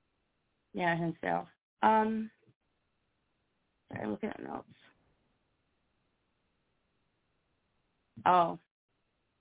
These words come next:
So this was one of the main motivations for me wanting to stay there overnight,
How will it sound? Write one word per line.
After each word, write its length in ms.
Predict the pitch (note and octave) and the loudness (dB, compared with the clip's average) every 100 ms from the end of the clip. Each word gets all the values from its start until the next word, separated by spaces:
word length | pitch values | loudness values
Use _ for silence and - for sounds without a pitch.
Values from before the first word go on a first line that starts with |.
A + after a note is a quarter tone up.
| _ _ _ _ _ _ _ _ _ _ _ _ _ | _ _ _ _ _ _ _ _ _ _ _ _ _
So 100 | B3+ | 2
this 140 | C4 C4 | 2 2
was 140 | D#4+ | -2
one 180 | A#3 A3 | 0 0
of 60 | G#3+ | 0
the 60 | |
main 400 | G3 F#3+ F#3 F#3 F#3 _ _ _ _ _ _ | 0 0 0 -4 -8 _ _ _ _ _ _
motivations 640 | F#3+ F#3+ F3 F3+ F3 E3 E3 | 2 2 4 2 0 -4 -4
for 80 | E3+ | -2
me 160 | E3 | 0
wanting 300 | D#3 D#3 D#3 | 0 0 -2
to 80 | D3+ - | -6 -6
stay 140 | D#3+ | -4
there 180 | D3 D3 | 0 0
overnight, 440 | C#3 - - C#3+ | -2 -2 -2 -2